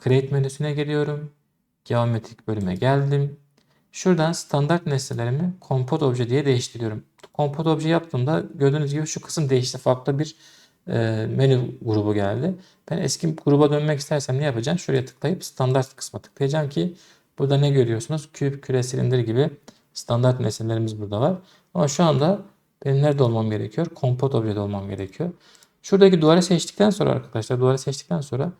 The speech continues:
şuradaki Pro Bölen komutunu aktif hale getiriyorum. Aktif hale getirdikten sonra Start Picking diyerek, yani seçimi başlat diyerek çıkarmak istediğim nesneleri seçiyorum. Bu kadar.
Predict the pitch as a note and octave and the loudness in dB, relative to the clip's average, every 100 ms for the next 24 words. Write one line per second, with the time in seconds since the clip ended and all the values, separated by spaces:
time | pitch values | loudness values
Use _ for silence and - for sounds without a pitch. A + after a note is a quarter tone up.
0 | _ _ - - G#3 E3+ C#3+ F#3+ F#3 - | _ _ -14 -2 2 2 2 0 0 2
1 | E3+ D#3+ D#3 D#3+ D#3 D#3 D#3+ _ _ - | 4 6 6 6 4 0 -6 _ _ -2
2 | B2+ G#2+ G2+ G#2 A2 - E3 E3 E3+ E3 | 0 0 -2 -4 -6 -2 2 4 4 2
3 | E3+ E3 D#3+ D#3+ D#3+ _ _ _ _ _ | 2 2 2 0 -4 _ _ _ _ _
4 | _ - C#3 - D#3 D#3 D3+ D3 D3 C#3+ | _ -2 -2 0 0 2 0 0 -2 -2
5 | D3+ C#3 B2 A2 - C#3+ C#3+ - C#3 - | -4 -2 -4 -4 -2 -2 -2 -8 -10 -8
6 | B2+ - G#2+ A#2 - A2+ G#2 B2 - C3+ | -10 -4 -4 -4 -6 -8 -8 -8 -4 -2
7 | B2 A#2 B2 - _ A#2 G2+ D3 F3 - | 0 -2 -6 -10 _ -4 -2 -2 -6 -12
8 | _ _ _ _ - - C#3+ D#3 D3 - | _ _ _ _ -12 -2 0 0 -4 -8
9 | - A2+ B2+ E3+ F#3 - _ _ C#3+ C#3 | -10 -6 -4 -2 -2 -6 _ _ -2 -2
10 | C#3 A2 B2 D#3 - _ - B2 B2+ B2 | -2 -6 -4 -4 -8 _ -6 -4 -4 -10
11 | - E3+ E3+ A2 G#2+ - | -14 -10 -6 -6 -8 -14